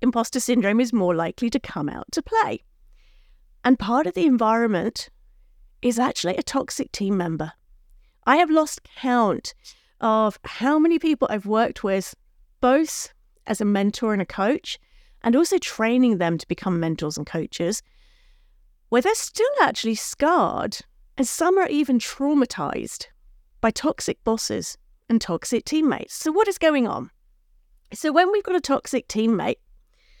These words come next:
then our previously strong confidence goes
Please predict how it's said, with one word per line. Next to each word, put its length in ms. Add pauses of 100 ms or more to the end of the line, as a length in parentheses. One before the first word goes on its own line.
(140)
then 320 (1400)
our 140
previously 880
strong 400
confidence 640
goes 480